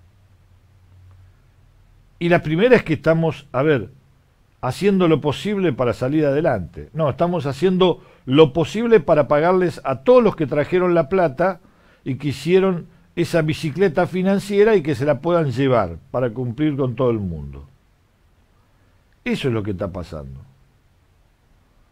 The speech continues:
Pero todos los aumentos que se van haciendo, como, eh, por ejemplo el de la nafta en el día de hoy,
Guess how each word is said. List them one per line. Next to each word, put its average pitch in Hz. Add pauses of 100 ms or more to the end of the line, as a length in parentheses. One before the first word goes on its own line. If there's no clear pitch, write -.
(580)
Pero 170
todos 285
los 233
aumentos 180
que 120
se 131
van 160
haciendo, 107
como, 104
eh, 104
por 104
ejemplo 143 (400)
el 120
de 120
la 120
nafta 151
en 107
el 104
día 131
de 147
hoy, 139